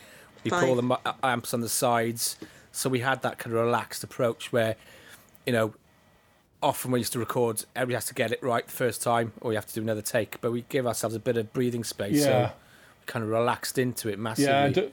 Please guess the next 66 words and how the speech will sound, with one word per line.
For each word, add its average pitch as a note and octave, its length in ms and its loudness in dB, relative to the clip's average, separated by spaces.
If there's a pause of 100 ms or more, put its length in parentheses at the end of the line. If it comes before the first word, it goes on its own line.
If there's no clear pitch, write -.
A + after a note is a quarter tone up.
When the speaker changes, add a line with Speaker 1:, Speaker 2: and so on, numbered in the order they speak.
(140)
Speaker 1:
And B2+ 80 -4
that C3+ 60 4
was A#2+ 140 -2
really C3 300 2 (600)
breath B2+ 200 -2
of - 60 -14
fresh - 260 -4
air, A#2+ 80 4
Speaker 3:
Yeah, A2+ 60 4
Speaker 1:
really, D3 140 4
Speaker 3:
and C#3+ 100 4
Speaker 1:
wasn't C#3+ 120 6
it? D#3 80 2
Speaker 3:
don't D#3 140 2
play D3+ 140 4
to D3 120 -2
click, B2 520 0
you C#3 100 2
know, A2+ 140 0
just A#2+ 220 -4
let, B2+ 380 4
just B2 240 -2
feel A#2+ 380 4
it, A#2+ 260 2
you A#2+ 100 2
know, A2 160 0
all A2+ 200 2
those A2+ 200 -2
sorts A2 260 -2
of A#2 60 -6
things, G#2 580 -2
you A#2+ 80 0
know. G#2 300 4 (680)
Um, A#2 540 4
Speaker 1:
Yeah. C3+ 120 0
Speaker 3:
yeah, C3 400 4
it's, - 360 -6
it's, - 240 -6
uh, B2+ 360 4
yeah, D3 220 4
fourth D3 300 2
album, C3+ 440 4
yeah. B2 220 4 (160)
I D3 80 2
mean, E3 220 4
like, D#3 160 4
a E3 40 4
lot E3 160 6
of, D#3 100 4
a F3+ 40 -2
lot D3+ 220 4
of, D3 180 2
um, C3 380 2 (880)
a C3+ 40 0
lot C#3 160 6
of C3 60 2
bands, C3 240 4
you B2 60 0
say, C#3 120 4
oh, A#2+ 120 6
you C3 160 2
know, A#2 160 2
it's A2+ 200 -4
the, A#2+ 180 2
you C#3 160 0
prefer A#2+ 420 0